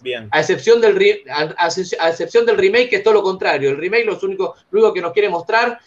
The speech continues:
Speaker 2: eh, es, es, es la, el, los hechos consumados ya paranormales y C G I y porquería y el fantasma y la mano que sale de la pared y te
Speaker 1: Sí.
Speaker 2: agarra y, y, y, y no sé, y la, y las,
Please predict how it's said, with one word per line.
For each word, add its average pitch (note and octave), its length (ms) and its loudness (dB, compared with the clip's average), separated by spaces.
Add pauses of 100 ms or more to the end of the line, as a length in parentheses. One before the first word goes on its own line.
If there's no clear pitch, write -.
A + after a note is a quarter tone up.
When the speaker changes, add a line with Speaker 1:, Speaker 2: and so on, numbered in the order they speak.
(180)
Speaker 2:
eh, E3+ 260 -2
es, F3 220 -6
es, F#3 260 -6
es F3 140 -4
la, E3 240 -2
el, E3 200 -4
los D#3+ 160 -2
hechos G#3 200 -2
consumados F3 580 -2
ya F#3+ 140 -4
paranormales E3 640 0
y D3 80 -10
C E3 160 -6
G E3+ 180 -2
I A3 320 -4 (120)
y C#3+ 80 -14
porquería E3+ 600 0
y E3 80 2
el D#3+ 80 2
fantasma F3+ 760 0 (120)
y D3+ 100 -4
la D#3+ 120 0
mano G3+ 220 -2
que E3 120 -2
sale F#3 260 -2
de E3 60 4
la D3+ 160 0
pared G#3 340 4
y F3+ 140 0
te D#3+ 80 0
Speaker 1:
Sí. D#3+ 60 2
Speaker 2:
agarra F#3+ 760 2 (100)
y, F3+ 280 -10
y, D#3 80 -20 (120)
y, D#3 300 -20
y E3 40 -20
no E3+ 120 -14
sé, F#3+ 160 -4
y D#3+ 100 -6
la, D3+ 160 -6
y D#3 100 -12
las, D3 300 -4